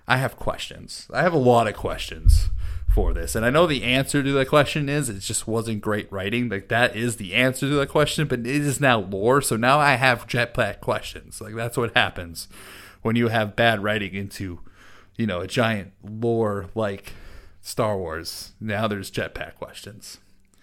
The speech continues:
So anyway, Axel goes to, or he sends the remaining Mandalorians down to the sh-, uh, down to the planet, and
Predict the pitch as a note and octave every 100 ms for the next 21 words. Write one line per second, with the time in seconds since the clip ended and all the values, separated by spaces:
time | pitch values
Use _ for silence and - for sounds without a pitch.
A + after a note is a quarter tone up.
0 | - - - - C#3 C#3+ B2 G2 - -
1 | - - A#2+ A#2+ - B2+ A#2 A#2 A2+ G#2+
2 | - A2+ G#2 G#2+ - - - - - G#2
3 | G#2+ A#2+ A#2 C#3 C3 B2+ A#2 B2 C3 C3
4 | A#2+ - - - - B2 C#3 A#2+ A#2+ A#2+
5 | A#2+ - G#2+ A2+ A#2 A2 - _ - G#2
6 | F#2+ F#2+ A2 A2 A2+ A2 - - - -
7 | - _ _ _ - - - E3+ D#3+ G#2
8 | G#2 - - _ _ _ _ _ _ _
9 | _ _ _ _ _ _ _ _ _ _
10 | _ - - A2+ G#2+ G2+